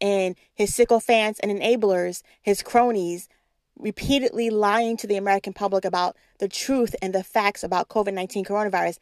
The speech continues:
unfortunately for us, that leads to a lot more people not willing to trust the government. And so we're gonna have to hear from the ethical, intelligent, honest government doctors and public health experts about this virus. You know, this pandemic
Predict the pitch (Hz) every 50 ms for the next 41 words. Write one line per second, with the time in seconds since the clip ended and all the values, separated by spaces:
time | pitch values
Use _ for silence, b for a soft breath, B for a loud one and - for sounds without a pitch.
0 | b b b b b b - 226 240 226 - 285 285 285 - - 254 233 226 226
1 | 220 - - 208 202 196 - - _ _ - 254 262 240 202 190 196 - - -
2 | _ _ _ _ _ - 226 226 - - 247 247 240 214 - - 220 208 220 220
3 | 214 - - 214 208 190 - - 262 240 - 208 196 196 - _ _ _ 208 202
4 | 208 214 220 226 - - 190 202 214 208 202 202 190 - - 208 180 160 180 -
5 | - 190 - 190 190 185 170 160 139 - b b b b b b b - 220 220
6 | 214 - - 240 226 214 208 196 - - _ _ - 196 214 226 247 240 233 220
7 | 247 247 247 - 247 220 - 269 262 254 247 233 - 208 208 185 - - 220 220
8 | - 220 - 214 202 190 196 - - 208 202 190 185 196 190 - - _ _ _
9 | _ _ _ _ _ _ _ _ _ _ - - 226 233 233 233 226 220 - -
10 | - - _ _ - - 220 220 220 208 202 190 190 185 214 208 208 - 214 202
11 | 208 190 - 214 196 196 - - 208 180 - - 180 - - 196 - 190 175 180
12 | - - - 185 175 - - - 180 165 160 - - - - - b b b b
13 | b b b - 208 208 226 214 208 196 247 247 - - 254 240 220 233 214 220
14 | 220 208